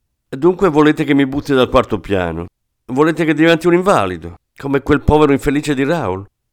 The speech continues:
Conosci Raoul? O-, oppure che mi tagli la gola?" "I miei amici e compagni, vedendo le mie ferite, mi abbandonarono. Sono lontane le persone care."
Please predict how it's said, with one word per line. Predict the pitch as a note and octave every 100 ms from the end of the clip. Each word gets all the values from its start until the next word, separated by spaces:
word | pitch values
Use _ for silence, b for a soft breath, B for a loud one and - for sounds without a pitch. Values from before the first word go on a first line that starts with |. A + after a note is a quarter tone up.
| -
Conosci | B2 D3+ F#3 -
Raoul? | F#2+ F2+ D#2 D#2+ - _ _ _ _ _ _
O-, | - - D#3
oppure | - G#3+ C#3+
che |
mi | C#3 C3
tagli | D#3+ D3+
la | D3+ E3
gola?" | G3+ A2 F#2 F2 _ _ _ _ _ _ _ _ _ _ _ -
"I | A2
miei | A#2+ D3 C#3+
amici | C#3+ D3+ D#3+ -
e | C3+
compagni, | C3+ A#2 C#3+ E3 F3 C3+
vedendo | G#2 G#2+ A#2 G#2+
le | A2
mie | A2 A2+
ferite, | A2 A#2+ D3 G2+
mi | F#2+
abbandonarono. | E2 F#2+ F#2+ G#2 F#2 E2 D#2 D#2+ F2 - _ _ _
Sono | - - B2+ B2
lontane | B2+ B2+ B2 B2+ C3 C3+ C3
le | A2
persone | G#2+ G#2 A2 G2+ F#2
care." | D#2+ D2+ B1+ D#2+